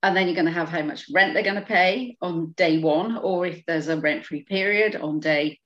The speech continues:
whenever the rent starts, whether there's any other contributions they have to make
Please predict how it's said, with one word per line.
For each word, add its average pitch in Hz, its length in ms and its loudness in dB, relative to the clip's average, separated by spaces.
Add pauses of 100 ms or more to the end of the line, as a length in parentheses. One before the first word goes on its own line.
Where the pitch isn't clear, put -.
(420)
whenever 165 640 0 (140)
the 156 120 2
rent 147 260 -4
starts, - 720 -6 (720)
whether 226 480 6
there's 214 220 4
any 196 400 0
other 175 160 0
contributions 196 760 -4
they 190 100 0
have 196 220 -4
to 190 100 -10
make 180 560 0